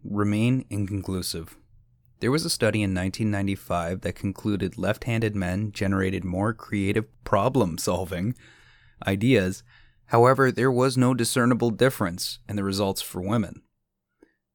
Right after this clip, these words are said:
A study in the nineteen seventies conducted by Doctor Ocha on more than seven thousand school children suggested that lefties likely produce more creative problem-solving skills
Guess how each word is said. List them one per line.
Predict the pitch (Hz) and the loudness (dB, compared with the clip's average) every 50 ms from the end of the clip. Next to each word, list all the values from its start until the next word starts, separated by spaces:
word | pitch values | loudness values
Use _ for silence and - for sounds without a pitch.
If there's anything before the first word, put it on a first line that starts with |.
| _ _ _ _ | _ _ _ _
A | - - | -6 -4
study | - - 151 160 202 214 | 0 2 2 2 2 0
in | 208 202 180 | 0 2 2
the | 156 | 2
nineteen | 127 117 113 123 127 - - 120 110 | 2 2 2 0 -2 -2 -2 -2 0
seventies | - - 113 113 107 110 101 92 85 85 - | 0 0 0 0 0 0 -2 -4 -4 -6 -8
conducted | - - 107 101 92 101 98 92 - 107 98 - | -6 -4 -2 -2 0 0 -2 0 0 -2 -4 -2
by | - 92 90 | -4 -4 -4
Doctor | 90 - 104 104 104 - - 117 - - | -2 -2 -2 -2 0 0 -2 -2 -2 -2
Ocha | - 110 117 - - - 131 135 147 147 _ _ _ _ _ _ _ _ _ - | -2 -2 -2 -2 -2 -2 -2 -2 -2 -4 _ _ _ _ _ _ _ _ _ -4
on | 98 98 | 0 2
more | 107 113 123 135 135 | 2 4 4 4 2
than | 123 117 104 101 | 2 0 -2 -2
seven | - - - 123 131 131 165 165 156 | -2 -2 0 0 0 2 2 0 0
thousand | - - 120 123 123 127 127 - 123 120 | -2 -4 -8 -6 -6 -6 -6 -6 -6 -6
school | 113 - - - 107 110 117 | -8 -8 -6 -4 -4 -2 -4
children | 113 - - 107 95 90 - 87 87 87 | -4 -4 -4 -4 -4 -6 -8 -10 -8 -8
suggested | - - 101 98 104 104 - - 110 101 95 | -6 -6 -6 -6 -4 -4 -4 -4 -4 -4 -4
that | 98 87 85 | -6 -8 -4
lefties | - 104 117 131 - - - 95 87 82 - - - | 0 0 0 0 0 -2 -8 -8 -8 -8 -10 -10 -6
likely | 107 107 110 - - 135 131 | -4 -4 -2 -2 0 -2 -2
produce | - - 127 113 113 113 107 - - | 0 -2 -2 0 0 -2 -2 -4 -4
more | 101 101 113 | -2 -2 -2
creative | 113 - - 123 113 113 117 113 - - | -2 -2 0 2 2 2 2 0 -4 -4
problem-solving | - 104 95 92 95 113 117 117 113 - 117 113 120 123 135 139 139 135 | -2 -2 -2 0 0 0 0 0 0 -2 -2 -2 -4 -2 -2 -2 -2 -2
skills | - - - 135 135 143 156 160 - - | -4 -2 0 0 2 2 0 -2 -4 -8